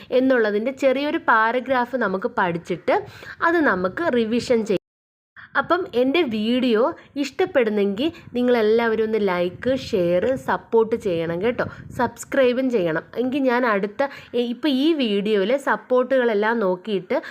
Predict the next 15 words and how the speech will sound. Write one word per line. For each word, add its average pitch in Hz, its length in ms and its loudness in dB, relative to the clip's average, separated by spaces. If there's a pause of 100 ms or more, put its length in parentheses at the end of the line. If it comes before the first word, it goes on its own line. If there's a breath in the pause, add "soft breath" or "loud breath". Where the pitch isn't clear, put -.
(200 loud breath)
അത്, 254 400 2
ഏ, 226 180 0
മുന്നോട്ട് 240 500 2
കൊണ്ടുപോകാൻ 226 500 0
പറ്റും, 226 580 -2
ഉം, 196 260 -8
എന്നെങ്കിൽ 202 500 -2 (300 loud breath)
ഞാൻ 247 220 0
ഭരണഘടനാ 208 640 0 (100)
ഭേദഗതികളും 190 720 0 (280 loud breath)
ഭരണഘടനയും 202 880 0 (220 loud breath)
അങ്ങനെ 269 220 2
നമുക്ക് 185 520 0 (340 loud breath)
സിലബസിലുള്ള 240 1040 0 (260 loud breath)
കാര്യങ്ങളെക്കുറിച്ച് 226 1080 0